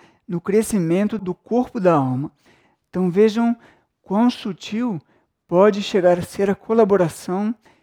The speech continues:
de um reino que convive conosco, uma simples planta silvestre que convive nos caminhos, nos bosques, junto às casas,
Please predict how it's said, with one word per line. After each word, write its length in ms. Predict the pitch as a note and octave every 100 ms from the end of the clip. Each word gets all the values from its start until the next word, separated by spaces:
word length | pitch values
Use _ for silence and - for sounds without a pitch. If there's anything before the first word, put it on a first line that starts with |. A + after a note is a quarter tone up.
| _ -
de 120 | F3+
um 120 | F3
reino 420 | C3+ F3+ A3 A3
que 120 | G#3
convive 460 | F#3 F3 D3 F#3 F3+
conosco, 640 | F3 D3 D#3 G3 G#3+ - _ _ _ _ _ -
uma 180 | F3+
simples 520 | F3 - A#3+ A#3 F#3+ -
planta 500 | - F#3 A3 A#3 G#3
silvestre 800 | F#3+ D#3 C#3 E3 G3+ - - _ _ _ _ _
que 140 | F3+
convive 720 | - F#3+ E3 D#3 G#3+ G3+ G3
nos 200 | F3 G#3+
caminhos, 680 | - G#3 D#3+ F#3 A3+ A3 G3
nos 180 | D#3 C#3
bosques, 720 | C#3 E3+ G3 G#3 - G3 - - _ _ _ _
junto 380 | D#3+ C#3+ F#3 F#3+
às 160 | D#3 -
casas, 720 | - E3+ F#3+ F#3+ F#3+ G3 -